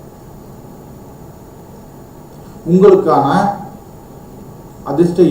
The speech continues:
எண் ஒன்பது, அதிர்ஷ்ட நிறம் ஆரஞ்சு, அதிர்ஷ்ட திசை கிழக்கு.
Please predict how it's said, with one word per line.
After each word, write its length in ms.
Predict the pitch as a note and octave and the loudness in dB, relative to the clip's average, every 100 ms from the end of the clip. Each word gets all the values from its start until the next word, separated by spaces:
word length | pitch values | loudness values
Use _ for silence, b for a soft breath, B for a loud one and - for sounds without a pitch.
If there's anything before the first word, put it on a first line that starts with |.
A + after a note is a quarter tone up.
| D3 | 0
எண் 120 | D3 - - - G#2 G#2+ | -4 -6 -10 -16 -14 -10
ஒன்பது, 380 | A#2 B2 B2 D3 D3+ - - - - - - - - A#2+ | -6 -4 0 -2 -2 -12 -20 -20 -20 -20 -20 -20 -16 -8
அதிர்ஷ்ட 380 | C#3+ C#3+ D3+ C3+ | -6 -6 -6 -8
நிறம் 300 | B2 A#2+ - - - B2 | -6 -8 -8 -10 -8 -4
ஆரஞ்சு, 360 | C#3 - - - - - - - - - B2 | -4 -6 -10 -18 -20 -20 -20 -20 -20 -18 -10
அதிர்ஷ்ட 380 | C#3+ D3 D3+ C#3 | -8 -8 -6 -6
திசை 240 | B2 F3 F3+ E3+ - | -4 0 0 0 -4
கிழக்கு. 460 | A#2+ B2 - C#3 | -6 -6 -4 -4